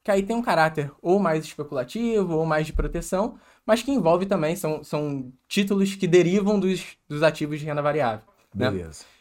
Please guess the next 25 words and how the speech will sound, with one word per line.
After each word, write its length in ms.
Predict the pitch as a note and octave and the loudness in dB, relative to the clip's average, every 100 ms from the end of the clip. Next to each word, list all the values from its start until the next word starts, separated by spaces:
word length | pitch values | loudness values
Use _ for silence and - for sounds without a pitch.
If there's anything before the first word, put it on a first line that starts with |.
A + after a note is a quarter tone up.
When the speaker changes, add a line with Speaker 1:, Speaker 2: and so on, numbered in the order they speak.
| _ | _
Speaker 1:
Então, 420 | E3 D#3+ A3+ A#3 - | -2 2 2 2 -4
na 160 | D#3 G3+ | 0 2
renda 260 | A#3 A3 | 2 2
variável, 560 | G3 E3 C#3+ E3+ C3 - _ | 2 2 2 0 -2 -10 _
é 80 | D3 | -4
um 240 | D3+ D3 | -4 -4
meio 340 | D3 D3+ D#3 D3 | -4 0 0 0
de 100 | D3 | -4
você 300 | C#3+ C#3+ C#3+ | -6 -6 -8
conseguir, 640 | D3+ D#3+ D#3+ D#3 C3+ A#2+ - - | -6 -6 -6 -4 -2 -4 -4 -4
através 720 | C#3+ D3 D3 C#3 D#3+ G3+ F3 | -2 0 0 0 0 -2 -2
de, 400 | F3+ D#3 C3 - | 0 0 -2 -10
é, 280 | C#3 C3 C3 | -2 0 0
empresas 800 | C#3+ C#3+ C3+ D#3 D#3+ C#3+ B2+ B2 | -2 -2 0 2 4 2 -2 -2
ou 120 | C3+ | -2
imóveis 640 | C#3 B2+ B2+ D#3 C#3+ B2 B2 | 0 0 2 4 4 0 -6
e 60 | |
tudo 200 | B2 C#3 C#3 | -8 -8 -4
mais, 360 | B2+ E3+ E3 _ _ _ _ D#3+ | -2 -2 -6 _ _ _ _ -2
investir 920 | F3 E3 F#3 - - - G3 E4 - _ _ _ _ - | 2 4 2 0 -4 0 0 0 -6 _ _ _ _ -2
num 200 | D#3+ D#3 | 0 2
determinado 640 | D3+ D#3 D3+ C#3+ C#3 C3 | 2 2 4 4 2 -2
fração 600 | - D3+ D3 - D3+ F3 | 0 4 4 2 0 0
daquela 280 | F#3+ E3 C3+ | -2 -2 -4
empresa, 460 | D3 D3 C#3+ F3+ | -2 -2 -2 -2